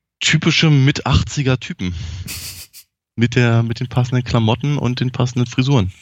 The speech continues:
Speaker 2: Mhm. Mhm.
Speaker 1: Ja. Ich meine, auch, auch an der Stelle werden, also gen-, genauso wie halt die, äh, die,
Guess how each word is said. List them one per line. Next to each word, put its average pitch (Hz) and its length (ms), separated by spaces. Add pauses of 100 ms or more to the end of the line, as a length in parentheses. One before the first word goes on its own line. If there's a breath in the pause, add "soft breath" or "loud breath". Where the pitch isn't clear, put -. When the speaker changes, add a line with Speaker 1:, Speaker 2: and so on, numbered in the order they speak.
(160)
Speaker 2:
Mhm. 151 260 (200)
Mhm. 180 200 (340)
Speaker 1:
Ja. 95 180 (420 loud breath)
Ich 104 100
meine, 110 180 (920)
auch, - 180
auch 107 140
an 107 100
der 123 160
Stelle 98 320
werden, 92 720
also 92 160
gen-, 101 140 (180)
genauso 98 420
wie 101 160
halt 98 200
die, 90 340
äh, 85 320
die, 80 140